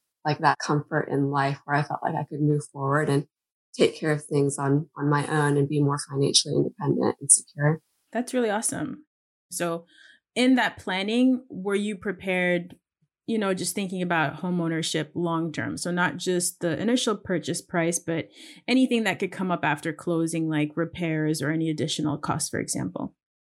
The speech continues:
Speaker 1: Yeah. When I was kind of budgeting and trying to figure out how much money I could afford to spend, I was also looking at my savings to see,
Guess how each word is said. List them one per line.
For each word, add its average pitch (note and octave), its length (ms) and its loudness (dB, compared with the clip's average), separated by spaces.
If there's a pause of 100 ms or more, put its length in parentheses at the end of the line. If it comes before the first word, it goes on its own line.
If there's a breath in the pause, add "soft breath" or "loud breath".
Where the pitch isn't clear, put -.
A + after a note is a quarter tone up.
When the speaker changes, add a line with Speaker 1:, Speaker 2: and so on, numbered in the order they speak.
(140)
Speaker 1:
Yeah. F3+ 360 2 (200)
When F#3+ 140 2
I F#3 80 2
was F3+ 320 0 (500)
kind A3+ 140 2
of E3 160 -2
budgeting F#3+ 580 2
and E3 80 2
trying F3 220 0
to E3 80 2
figure E3+ 260 -2
out D3+ 140 4 (180)
how F3 160 2
much E3+ 380 2
money E3 260 2
I D3 80 -2
could D3+ 140 -4
afford F3+ 460 0
to G3+ 100 0
spend, G3+ 640 0 (580)
I F3 60 4
was D#3+ 160 -4
also F3 280 0
looking F3+ 300 2
at D#3+ 80 -2
my D3+ 180 2
savings D#3+ 680 2
to E3 100 -6
see, D#3 480 2